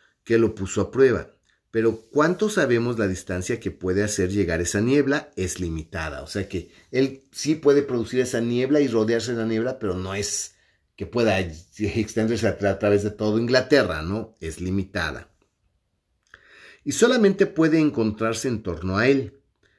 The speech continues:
Llega en los rayos de la luz de la luna como el polvo cósmico. Ok, lo leo de nuevo. Llega en los rayos de la luz de la luna como el polvo cósmico.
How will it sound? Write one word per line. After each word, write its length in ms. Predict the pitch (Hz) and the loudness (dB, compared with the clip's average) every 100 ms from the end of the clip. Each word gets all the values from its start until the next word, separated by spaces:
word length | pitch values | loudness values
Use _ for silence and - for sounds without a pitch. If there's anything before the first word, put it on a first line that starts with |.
| _ _ _ _ _ _ _ | _ _ _ _ _ _ _
Llega 500 | 113 113 151 160 202 | -6 6 6 8 2
en 80 | 233 | 2
los 160 | 196 131 | 0 2
rayos 800 | 123 123 131 139 151 - - - | 2 4 2 2 2 -2 -12 -6
de 160 | 104 | 0
la 180 | 101 98 | 2 4
luz 600 | 107 120 151 160 - - | 2 2 0 -2 -4 -2
de 140 | 135 135 | 0 2
la 120 | 117 | 2
luna 520 | 107 107 104 104 104 | 2 2 0 -2 -6
como 240 | 92 90 | -6 -4
el 120 | 87 85 | -4 -6
polvo 600 | - 90 90 98 - - | -6 -4 -4 -8 -10 -14
cósmico. 760 | 78 71 - 69 - _ _ _ _ _ _ _ _ - | -12 -12 -16 -20 -20 _ _ _ _ _ _ _ _ -14
Ok, 380 | 85 85 - - - - _ _ _ _ _ _ - | -10 -10 -10 -16 -16 -18 _ _ _ _ _ _ -10
lo 260 | 85 92 | -2 0
leo 340 | 90 87 90 104 | 2 2 2 0
de 140 | 151 | 0
nuevo. 500 | 135 135 127 87 80 _ _ _ _ _ - | 0 0 0 -2 -6 _ _ _ _ _ -12
Llega 580 | 101 110 131 143 151 185 | 0 8 10 10 8 2
en 80 | 196 | 2
los 160 | 185 | 0
rayos 520 | 147 131 123 123 131 | 0 0 0 0 0
de 120 | 120 110 | 0 0
la 140 | 104 | 0
luz 380 | 107 110 117 107 | 0 0 0 0
de 140 | 107 | 2
la 160 | 98 92 | 2 2
luna 480 | 101 120 139 147 - | 0 0 -2 -2 -4
como 240 | 101 92 | -4 -2
el 160 | 90 90 | -4 -6
polvo 720 | - 98 101 107 113 117 _ | -2 2 4 2 -2 -4 _
cósmico. 760 | 117 131 120 95 - - _ | -6 -6 -4 -8 -10 -20 _